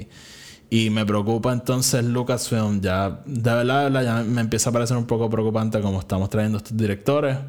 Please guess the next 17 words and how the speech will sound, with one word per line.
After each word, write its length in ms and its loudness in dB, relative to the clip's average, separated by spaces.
Eh, 460 0
anunciamos 580 0
estas 180 -2
películas 580 0
y 100 -2
después 300 0
no 80 0
pasa 280 0
nada. 480 -2
Este... 760 -2
Ya 140 2
pasó 260 0
con 240 2
Benioff 300 0
and 180 0
Weiss, 540 0
este, 680 -2